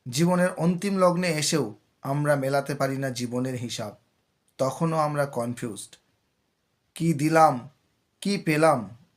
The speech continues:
আর কি বা হারালাম? জীবনের প্রতিটা লগ্নে আমরা কনফিউজড। আমরা বুঝতে পারি না আমরা ঠিক কি চাই। আমরা যা চাই তা পাই না, যা পাই তা চাই না।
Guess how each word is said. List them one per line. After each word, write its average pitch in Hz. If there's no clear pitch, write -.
আর 135
কি 165
বা 147
হারালাম? 107
জীবনের 190
প্রতিটা 190
লগ্নে 160
আমরা 147
কনফিউজড। 120
আমরা 151
বুঝতে 156
পারি 175
না 156
আমরা 160
ঠিক 160
কি 139
চাই। 107
আমরা 139
যা 131
চাই 147
তা 139
পাই 156
না, 175
যা 123
পাই 127
তা 120
চাই 92
না। 87